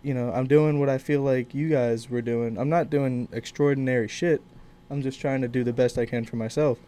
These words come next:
But the competition right now is, uh,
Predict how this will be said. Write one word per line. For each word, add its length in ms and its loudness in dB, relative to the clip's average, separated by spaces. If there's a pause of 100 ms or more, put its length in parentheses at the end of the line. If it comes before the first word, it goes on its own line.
(560)
But 300 4
the 80 -2
competition 580 0
right 160 0
now 220 -2
is, 300 -8 (920)
uh, 100 -14